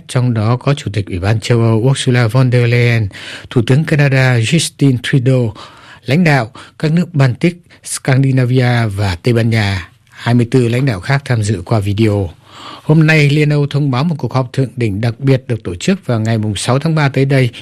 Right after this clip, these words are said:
vẫn với mục đích huy động mạnh mẽ sự ủng hộ đối với Kiev. A F P nhận định,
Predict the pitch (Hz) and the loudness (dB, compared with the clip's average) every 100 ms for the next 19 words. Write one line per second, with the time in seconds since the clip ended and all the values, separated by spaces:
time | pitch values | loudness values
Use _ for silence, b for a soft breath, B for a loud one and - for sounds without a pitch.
0 | B 117 147 175 202 202 143 117 156 202 | B 0 2 2 2 2 -2 -2 -4 -4
1 | _ 170 175 - 113 127 127 113 120 127 | _ -2 0 0 -2 -4 -2 -4 -4 -4
2 | 147 160 120 117 92 117 107 110 120 123 | -4 -4 -4 -4 -2 -4 -4 -2 -2 0
3 | 143 147 135 131 139 _ _ - 135 147 | 0 0 0 0 -2 _ _ -2 0 0
4 | 151 151 135 135 113 127 | 0 0 0 0 0 -2